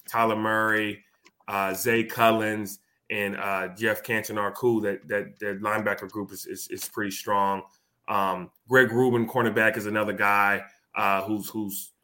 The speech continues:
who's, uh, uh, been playing well for Memphis. And so those are some of the, the key guys. And you've got, you've got a guy like Jalen Allen, who Jalen Allen is gonna be one of those defensive guys who's kind of all over the field. They use him, uh,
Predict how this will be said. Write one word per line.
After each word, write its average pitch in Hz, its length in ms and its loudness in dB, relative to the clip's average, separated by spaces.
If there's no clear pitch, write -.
who's, 104 440 -10
uh, 104 40 -4
uh, 95 400 -2
been 98 220 -2
playing 101 300 2
well 101 180 4
for 98 140 -2
Memphis. 101 400 -2
And 101 80 -6
so 113 140 0
those 139 240 6
are 139 40 -2
some 120 200 0
of 117 80 0
the, 101 180 -2
the 110 100 -6
key 117 200 0
guys. 104 360 4
And 123 80 0
you've 139 160 2
got, 127 280 8
you've 127 140 -4
got 127 120 8
a 120 40 6
guy 120 160 4
like 113 220 2
Jalen 110 360 2
Allen, 107 300 0
who 123 140 -2
Jalen 139 360 4
Allen 135 220 6
is 117 100 -4
gonna 120 160 -2
be 120 120 -2
one 120 140 0
of 113 60 -2
those 110 160 -2
defensive 113 400 -8
guys 110 300 0
who's 110 120 -8
kind 127 200 -2
of 113 80 -4
all 135 220 4
over 127 200 2
the 104 100 -6
field. 117 300 0
They 113 80 0
use 127 340 -4
him, 120 360 0
uh, 104 400 0